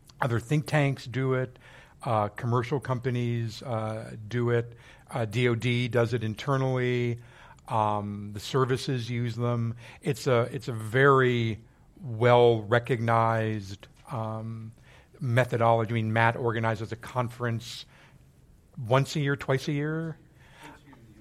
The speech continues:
Once in the U S. Um, this year it's gonna be at Quantico, right? I think I just saw the announcement come out, um, for, for the wargaming community. Um, so it's a, it's a, it's a widely known, widely applied, widely,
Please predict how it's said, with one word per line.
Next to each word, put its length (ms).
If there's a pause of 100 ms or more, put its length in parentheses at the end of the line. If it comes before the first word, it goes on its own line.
(260)
Once 220
in 60
the 60
U 100
S. 280
Um, 480 (680)
this 220
year 100
it's 100
gonna 180
be 260
at 140
Quantico, 500 (100)
right? 220 (100)
I 40
think 140
I 40
just 160
saw 140
the 100
announcement 420
come 140
out, 160 (640)
um, 520
for, 500
for 140
the 100
wargaming 600
community. 760 (480)
Um, 560
so 180
it's 160
a, 40
it's 260
a, 100
it's 240
a 60
widely 420
known, 300
widely 300
applied, 360
widely, 280